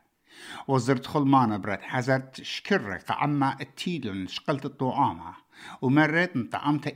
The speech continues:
إيلا أرخا قريتي قيتا البلطة من إيكنا يوتت قائم. أبهم زملة بوت مضعنياثي مغلطاني جو يداع شوتبهايا. ات بزعامنا طعامة كوفيد ناينتين اتلي مع بدانوتا على بطنتا.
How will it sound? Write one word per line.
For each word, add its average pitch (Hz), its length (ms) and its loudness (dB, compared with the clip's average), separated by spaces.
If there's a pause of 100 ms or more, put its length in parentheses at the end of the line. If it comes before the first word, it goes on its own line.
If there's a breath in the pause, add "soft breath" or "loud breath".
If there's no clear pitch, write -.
إيلا 123 420 -4
أرخا 135 640 2 (220)
قريتي 160 320 0
قيتا 85 480 -8
البلطة 117 640 -4
من 98 340 -4
إيكنا 101 580 -6
يوتت 135 540 -6 (120)
قائم. 85 640 -4 (680 loud breath)
أبهم 180 400 0
زملة 156 460 2 (280 soft breath)
بوت 139 200 2
مضعنياثي 139 1080 0
مغلطاني 107 840 0
جو 98 100 -4
يداع 117 520 0
شوتبهايا. 90 800 -6 (400 loud breath)
ات 117 160 -4
بزعامنا 117 880 0 (160)
طعامة 143 420 2
كوفيد 160 440 -4
ناينتين 160 720 2
اتلي 156 300 -4
مع 104 200 -4
بدانوتا 123 580 -2
على 139 280 0
بطنتا. 131 600 0